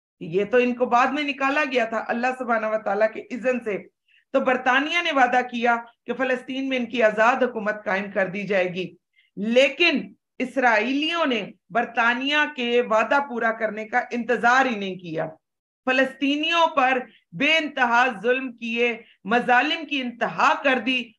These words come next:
और फलस्तीनियों को उनके इलाकों से निकाल दिया और अपने तौर पर इन्होंने आजादी का ऐलान कर दिया। और अव्वल रोज से ही बनी इसराइल की पुश्त पनाही करने वाली ताकतों ने इसे तस्लीम कर दिया।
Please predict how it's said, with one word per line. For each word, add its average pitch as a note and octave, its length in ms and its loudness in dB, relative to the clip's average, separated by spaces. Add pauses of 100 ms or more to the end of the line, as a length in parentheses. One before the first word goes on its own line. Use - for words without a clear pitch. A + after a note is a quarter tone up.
(100)
और B3+ 140 4
फलस्तीनियों D4 960 -2
को C#4 140 0
उनके A#3+ 220 -2
इलाकों A3 400 0
से A3+ 140 -4
निकाल G#3+ 460 0
दिया C4+ 520 0 (260)
और C#4 120 4
अपने F4 640 -2
तौर C#4 300 4
पर A#3 200 0
इन्होंने A3 340 -6
आजादी G#3 640 0
का A#3 180 2
ऐलान G3+ 440 0
कर A#3+ 220 -2
दिया। A3 520 -2 (320)
और C#4 140 4
अव्वल C4+ 560 2
रोज C4 260 0 (140)
से A#3+ 140 0
ही A3 300 -6 (220)
बनी C#4 220 -2
इसराइल C4+ 640 0
की C4 60 -6
पुश्त C#4+ 380 -6 (120)
पनाही C4 420 2
करने A#3+ 340 0
वाली A3+ 280 0
ताकतों G#3 540 -2
ने C#4 340 -2 (200)
इसे A3+ 220 -4
तस्लीम G3 520 -6
कर F#3+ 200 -6
दिया। F#3 240 -6